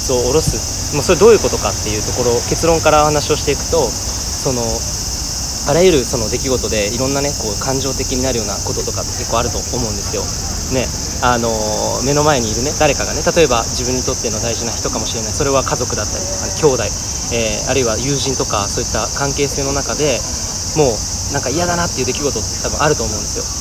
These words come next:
で、実はその、結構その多いのが、その、いろんな悩みだったりとか、自分の中でこう、どうしても、なんていうんだろうな、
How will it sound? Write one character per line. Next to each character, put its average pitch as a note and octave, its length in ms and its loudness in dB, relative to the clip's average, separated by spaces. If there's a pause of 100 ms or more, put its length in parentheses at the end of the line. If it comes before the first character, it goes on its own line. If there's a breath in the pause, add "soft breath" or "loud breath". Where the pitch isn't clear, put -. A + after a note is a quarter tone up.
で、 D#3 180 2 (1120)
実 F#3+ 240 -2
は F#3 120 6
そ C3+ 140 -4
の、 A#2 180 -2 (540)
結 - 160 -2
構 G#2+ 180 0
そ - 120 -4
の E3 140 2
多 F#3 80 6
い E3 40 0
の A2+ 100 -2
が、 G2+ 220 -2
そ - 180 -6
の、 A2+ 120 -6 (520)
い F3 60 -2
ろ G#3 100 6
ん A3+ 40 4
な A3 60 4
悩 F3+ 220 2
み D#3+ 80 -2
だ A2+ 60 -2
っ G#2 100 -4
た G2 60 -6
り - 80 -6
と G2 80 -6
か、 F#2+ 240 -4
自 C3 140 -6
分 E3 120 -4
の F3+ 80 0
中 F3+ 220 0
で - 80 -8
こ - 100 -6
う、 G#2 180 -4
ど F#3 140 2
う A3 40 2
し - 100 -4
て A#3+ 80 4
も、 C3+ 140 2 (220)
な A#2+ 100 -4
ん A2+ 40 -4
て - 60 -8
い G2+ 40 -8
う - 20 -6
ん G2+ 40 -6
だ G2 60 -6
ろ A2+ 80 -8
う - 20 -8 (240)
な、 B2+ 40 -4